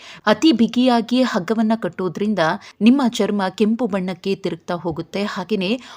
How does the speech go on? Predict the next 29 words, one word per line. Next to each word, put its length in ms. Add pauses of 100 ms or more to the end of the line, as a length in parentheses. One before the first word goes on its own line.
(120)
ಊದಿಕೊಳ್ಳುವ 680
ಸಂಭವ 480
ಕೂಡ 220
ಜಾಸ್ತಿ 480
ಇರುತ್ತೆ. 640
ಇದರಿಂದ 400
ಗುಳ್ಳೆಗಳು 540
ಉಂಟಾಗುವ 600
ಸಾಧ್ಯತೆಯೂ 720
ಕೂಡ 240
ದಟ್ಟವಾಗಿ 640
ಇದೆ. 640
ಇತ್ತೀಚಿನ 600
ಅಧ್ಯಯನವು 560
ಈ 240
ಗುಳ್ಳೆಗಳು 540
ಮತ್ತು 420 (200)
ಹುಣ್ಣುಗಳು 560
ಕ್ಯಾನ್ಸರ್‌ಗೆ 560
ಕಾರಣವಾಗಬಹುದು 1040
ಅಂತ 200
ಹೇಳಿದೆ. 840
ಈ 100
ಅಧ್ಯಯನವನ್ನ 720
ಬ್ರಿಟಿಷ್ 580
ಜರ್ನಲ್ 380
of 240
ಮೆಡಿಕಲ್ 380
ರಿಸರ್ಚ್‌ನಲ್ಲಿ 880